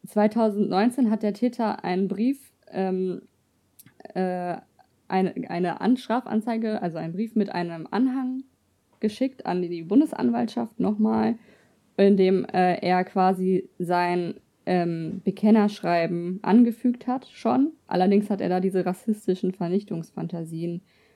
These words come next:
ähm, rausgelassen. Äh, sonst war es aber wohl identisch mit dem, was er auf seiner Website so gepostet hat. Also er hat, äh, quasi schon versucht, sich selber den Behörden so aufmerksam zu machen, mehrfach.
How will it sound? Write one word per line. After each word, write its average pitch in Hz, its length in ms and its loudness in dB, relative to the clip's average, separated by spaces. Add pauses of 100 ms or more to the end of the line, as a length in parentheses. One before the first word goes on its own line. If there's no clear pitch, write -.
(400)
ähm, 170 640 2 (1400)
rausgelassen. 175 840 -2 (680)
Äh, 170 240 -2
sonst 185 260 2
war 170 120 4
es 175 100 -2
aber 165 540 0 (180)
wohl 175 220 2
identisch 170 480 -2
mit 165 160 -4
dem, 165 160 -2
was 165 160 -6
er 165 80 -4
auf - 100 -10
seiner 160 260 -4
Website 160 520 -4 (100)
so - 160 -8
gepostet 160 360 -6
hat. 98 80 -2
Also 180 100 0
er 175 60 0
hat, - 100 -4
äh, 180 180 0 (160)
quasi 185 300 2
schon 185 180 0
versucht, 202 460 2 (320)
sich 190 240 0
selber 233 520 4
den 208 220 4
Behörden 208 640 2
so 185 160 -2
aufmerksam 156 640 -6
zu - 160 -14
machen, 156 420 -8
mehrfach. - 560 -10